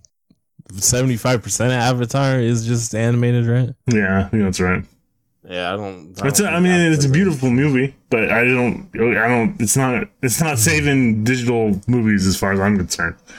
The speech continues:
Speaker 1: No. Well, it's just like James Cameron's focus isn't on, um,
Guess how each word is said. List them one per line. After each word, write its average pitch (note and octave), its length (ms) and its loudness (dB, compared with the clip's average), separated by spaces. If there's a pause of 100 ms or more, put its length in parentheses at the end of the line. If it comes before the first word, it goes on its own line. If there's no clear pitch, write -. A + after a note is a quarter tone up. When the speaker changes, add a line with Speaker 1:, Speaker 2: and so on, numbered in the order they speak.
(260)
Speaker 1:
No. F2 420 -2 (460)
Well, D3 160 0
it's - 180 -4
just A#3 220 -2
like B2+ 280 0 (880)
James A#2+ 300 0
Cameron's G2+ 520 -2
focus F#2+ 760 -4
isn't F2+ 420 -4
on, F2 400 -2
um, E2 440 -2